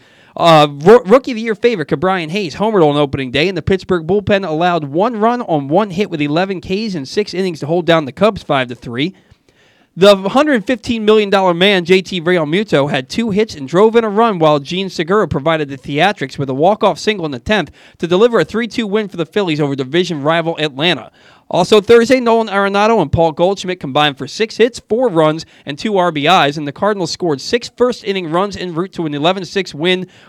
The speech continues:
over the Reds. Mahomes threw two touchdown passes. Wait, this is baseball. Kansas City and Texas each scored five first-inning runs, but the Royals out-homered the Rangers three nothing and won a slugfest on Thursday, fourteen to ten. And the Mets National Series has been postponed due to a covid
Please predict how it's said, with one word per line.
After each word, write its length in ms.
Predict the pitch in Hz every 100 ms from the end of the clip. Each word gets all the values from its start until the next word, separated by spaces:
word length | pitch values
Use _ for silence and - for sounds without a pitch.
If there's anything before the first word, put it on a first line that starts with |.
| -
over 220 | 165 175
the 80 | 175
Reds. 500 | 165 220 135 - - _ _ _ _ _ _ -
Mahomes 380 | 180 320 311
threw 160 | - 262
two 220 | 190 277
touchdown 480 | 269 262 - 214 165
passes. 540 | 170 147 135 143 151 - _ _ _
Wait, 320 | - 143 175 _ _ _
this 420 | 165 156 175 175
is 200 | 165 151
baseball. 600 | 151 139 123 - 92 58 _ _ _ -
Kansas 360 | 208 233 233
City 220 | - 226
and 100 | 214
Texas 380 | 180 220 - 170
each 140 | 196 -
scored 280 | 208 196
five 300 | - 202 196
first-inning 580 | 180 214 202 214 190 180
runs, 260 | 165 202 214
but 140 | 196
the 80 | 170
Royals 260 | 160 196 170
out-homered 460 | 180 202 180 220 220
the 80 | 190
Rangers 360 | 208 196 196
three 200 | - 220
nothing 320 | 214 220 208
and 100 | 175
won 100 | 180
a 40 | 190
slugfest 600 | - 214 214 - 196 202
on 120 | 180
Thursday, 420 | 196 196 185 190
fourteen 600 | 180 - 208 - 202 185
to 60 | 165
ten. 380 | - 226 277 294 - -
And 80 | 190
the 60 |
Mets 260 | 208 285 -
National 420 | 254 226 220 214
Series 360 | 185 175 208 190
has 100 | 165
been 220 | 156 180
postponed 640 | 147 180 165 - 185 180 139
due 160 | 190
to 140 | 196 156
a 40 |
covid 400 | - 214 214 185